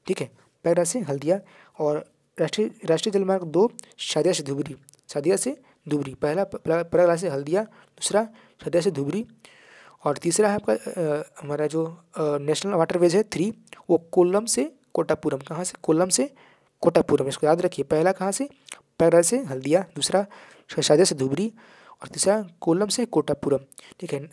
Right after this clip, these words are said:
अब फ़ोर क्या, अ, अ, हमारा राष्ट्रीय जलमार्ग फ़ोर है, वो कहाँ से? तो काकीनाडा से, अ, मरक्कानम। और पाँच, तो, अ, जो हमारा नेशनल वाटरवेज पाँच है,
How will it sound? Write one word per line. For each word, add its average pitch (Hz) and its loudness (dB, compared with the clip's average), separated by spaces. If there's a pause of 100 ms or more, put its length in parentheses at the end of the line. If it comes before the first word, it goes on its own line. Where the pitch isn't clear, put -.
अब 165 -8
फ़ोर 202 2
क्या, 208 -4
अ, - -6
अ, 160 -6
हमारा 156 -2
राष्ट्रीय 156 2
जलमार्ग 175 2
फ़ोर 170 2
है, 175 -2 (500)
वो 180 2
कहाँ 180 -4
से? 247 -4
तो - -4
काकीनाडा 170 -2
से, 175 -4 (840)
अ, 143 -2
मरक्कानम। 151 0 (1120)
और 151 2
पाँच, 160 -2 (460)
तो, 143 2
अ, 185 -4 (100)
जो 160 2
हमारा 160 2
नेशनल 151 0
वाटरवेज 180 6
पाँच 160 -2
है, 202 -10